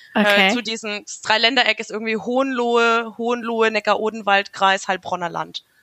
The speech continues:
Speaker 1: Ah,
Speaker 2: Das ist
Speaker 1: okay.
Speaker 2: a-, a-, egal, kommt drauf an, in welche Himmelsrichtung du fährst. Dann hast du
Speaker 1: Ja.
Speaker 2: das alles mit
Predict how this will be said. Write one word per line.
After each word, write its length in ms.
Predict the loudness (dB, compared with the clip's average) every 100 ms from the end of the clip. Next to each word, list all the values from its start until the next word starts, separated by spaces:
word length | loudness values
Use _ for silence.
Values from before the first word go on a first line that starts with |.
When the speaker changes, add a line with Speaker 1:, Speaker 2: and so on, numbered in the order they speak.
| _ _ _
Speaker 1:
Ah, 80 | -4
Speaker 2:
Das 80 | -4
ist 80 | -6
Speaker 1:
okay. 260 | -8 -8 _ -20 _ -6
Speaker 2:
a-, 100 | -6 -6 -16 -2
a-, 140 | 0 0
egal, 420 | 0 4 4 2 0
kommt 180 | 2 2
drauf 120 | 2
an, 100 | 2
in 100 | 0
welche 180 | -2 -2
Himmelsrichtung 560 | -6 -8 -8 -10 -10
du 80 | -14
fährst. 440 | -6 0 0 -2 -10 -20 -18 -16
Dann 140 | -4 -2
hast 180 | 0
du 60 | 2
Speaker 1:
Ja. 80 | 2 2
Speaker 2:
das 20 |
alles 300 | -2 -2 -10
mit 140 | -10